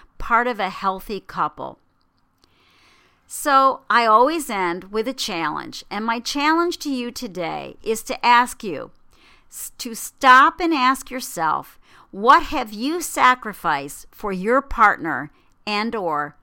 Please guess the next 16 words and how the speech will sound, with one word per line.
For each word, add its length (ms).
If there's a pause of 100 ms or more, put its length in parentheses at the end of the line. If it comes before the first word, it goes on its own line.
the 160
relationship? 840 (920)
Consider 520
whether 300
the 140
sacrificing 1000
is 240
lopsided 920 (100)
or 140
mutual. 680 (1300)
Do 80
you 200
feel 320
like 220
a 80
team 540